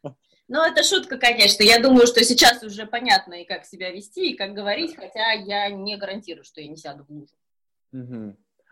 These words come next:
Speaker 2: А если сядешь, то что будет?
Speaker 1: Ну, расстроюсь.
Speaker 2: Ну, недолго.
Speaker 1: Ну, понимаешь, мне нравится, знаешь, вот такая вот, э, такая техника. Ты когда думаешь, что есть какое-то неприятное последствие, ты всегда думаешь, что плохого от этого будет.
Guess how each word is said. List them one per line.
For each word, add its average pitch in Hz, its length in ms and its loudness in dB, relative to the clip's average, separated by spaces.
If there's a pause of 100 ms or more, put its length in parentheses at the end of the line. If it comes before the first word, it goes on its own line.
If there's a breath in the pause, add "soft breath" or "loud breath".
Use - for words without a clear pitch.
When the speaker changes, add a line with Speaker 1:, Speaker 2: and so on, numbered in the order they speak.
Speaker 2:
А 113 100 -10
если 170 240 -8
сядешь, 101 400 -12
то 110 80 -18
что 123 160 -16
будет? 101 300 -18 (240)
Speaker 1:
Ну, 208 180 -10
расстроюсь. - 640 -16 (340)
Speaker 2:
Ну, 135 120 -4
недолго. 98 500 -6 (480)
Speaker 1:
Ну, 262 480 -4
понимаешь, 359 460 -2
мне 320 240 2
нравится, 330 460 2
знаешь, 311 300 0
вот 233 120 -8
такая 262 340 2
вот, 226 200 -4 (360)
э, 156 320 -12
такая 233 320 4
техника. 190 760 -6
Ты 214 100 -8
когда 220 500 2
думаешь, 190 540 -8
что - 160 -6
есть 196 220 0
какое-то 180 320 -10
неприятное 196 540 0
последствие, 294 540 -4
ты 233 80 -10
всегда 240 280 2
думаешь, 262 280 -2
что - 160 -4
плохого 254 400 2
от 185 100 2
этого 165 280 -8
будет. 151 340 -20